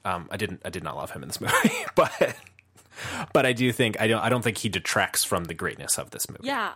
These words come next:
Speaker 2: Um, I, I think every single person in this movie is performing beautifully.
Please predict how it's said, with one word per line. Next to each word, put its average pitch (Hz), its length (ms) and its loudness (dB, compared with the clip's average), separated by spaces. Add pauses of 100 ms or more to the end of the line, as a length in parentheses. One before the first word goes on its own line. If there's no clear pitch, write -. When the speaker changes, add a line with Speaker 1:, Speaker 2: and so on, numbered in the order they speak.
(120)
Speaker 2:
Um, 254 280 -4 (680)
I, 185 120 -2 (180)
I 240 180 -2
think 285 340 -12
every 208 300 -2
single 180 300 -12
person 165 340 -10
in 147 100 -12
this 139 160 -16
movie 156 300 -10
is 147 180 -10
performing 139 680 -14
beautifully. 117 600 -10